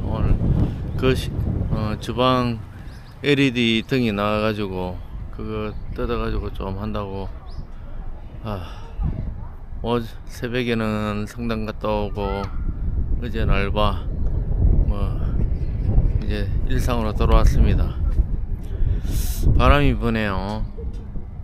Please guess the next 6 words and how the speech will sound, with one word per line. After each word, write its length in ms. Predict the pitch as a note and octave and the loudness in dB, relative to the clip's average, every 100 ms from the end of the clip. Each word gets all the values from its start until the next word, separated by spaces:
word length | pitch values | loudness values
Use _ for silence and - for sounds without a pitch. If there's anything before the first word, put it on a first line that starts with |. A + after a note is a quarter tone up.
| - | -10
기온은 460 | - B2 B2 A2+ A2 | -4 -2 0 -2 -2
올라갔는데, 800 | A#2 A2+ G#2 G#2 G#2 G2 G2+ G#2+ - - - - - - - - A2 | 0 0 0 -2 -4 -2 -2 -4 -8 -12 -12 -12 -12 -12 -12 -8 -6
에, 340 | A2 G#2+ G#2+ F#2 - - - - | -4 -4 -4 -8 -12 -14 -14 -12
오늘 260 | B2+ B2+ A#2+ | -8 -4 0
늦은 320 | C#3 C#3 C3+ | 2 4 2
관계로 640 | C3 C3 A#2 A2 A#2 A#2+ | 2 0 0 0 2 2